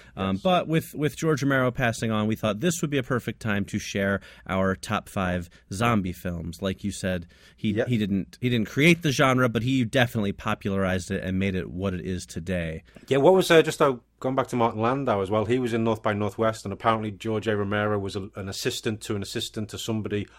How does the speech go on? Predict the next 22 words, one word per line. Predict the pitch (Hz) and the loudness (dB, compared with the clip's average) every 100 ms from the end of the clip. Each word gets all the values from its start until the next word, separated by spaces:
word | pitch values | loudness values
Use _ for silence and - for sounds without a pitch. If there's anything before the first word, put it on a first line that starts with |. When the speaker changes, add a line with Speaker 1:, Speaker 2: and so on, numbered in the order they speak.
| - | -14
Speaker 2:
on | 104 98 | -8 -8
that | 98 | -8
film | - 98 98 | -6 -4 -4
as | 92 | -2
well, | 98 107 | -2 -2
so | - 95 | -4 -6
there | 92 | -4
was | 92 | -6
a | 104 - | -10 -6
bit | 120 | -4
of | 113 | -4
a | |
connection, | 110 110 107 - 113 110 - _ - | -4 -4 -4 -4 -6 -6 -12 _ -10
Speaker 1:
Oh, | 104 139 | -4 0
Speaker 2:
sad | 113 117 | 2 2
as | |
Speaker 1:
wow. | 110 | 0
Speaker 2:
it | |
is, | 104 123 | 0 0
but | - 101 - | -4 -8 -4
they, | 95 95 | -2 -2
uh, | 95 | -2